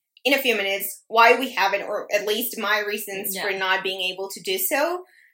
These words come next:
Speaker 1: But yeah, that's something we're gonna get to see in a few more minutes. <laughs>
Speaker 2: Yeah.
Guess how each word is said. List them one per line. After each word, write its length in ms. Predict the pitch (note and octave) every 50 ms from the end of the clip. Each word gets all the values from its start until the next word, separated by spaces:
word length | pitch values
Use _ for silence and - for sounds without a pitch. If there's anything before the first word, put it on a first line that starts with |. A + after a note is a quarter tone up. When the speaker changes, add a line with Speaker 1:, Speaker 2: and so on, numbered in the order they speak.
| _
Speaker 1:
But 600 | - F3+ G#3 G#3 G3+ G#3 G3+ G3+ G3 F#3 F3+ G3
yeah, 320 | A3+ D4 D#4 C#4 G3 D#3 E3
that's 180 | - - - -
something 260 | - G#3+ A3 - A3+
we're 160 | G3+ G3 F#3+
gonna 380 | - G3+ F#3+ F3+ E3+ - - - -
get 220 | F#3+ G#3 G3+ G3+ -
to 80 | - G#3+
see 520 | - - - A3+ G#3+ A3 A3 A3+ A3+ A3+ _ _ _ _ _ -
in 120 | G#3 G3
a 40 | F#3+
few 220 | - G3 F#3+ G#3
more 360 | G3+ G#3 F#3+ G3+ A3 C#4 - _ _ _ _
minutes. 460 | - A#3+ A3+ F#3 C#3 - - - - -
<laughs> 80 | A#3
Speaker 2:
Yeah. 600 | D4+ - A#4 B4 - G4+ G4+ G4+ D4+ D4 F#4+ -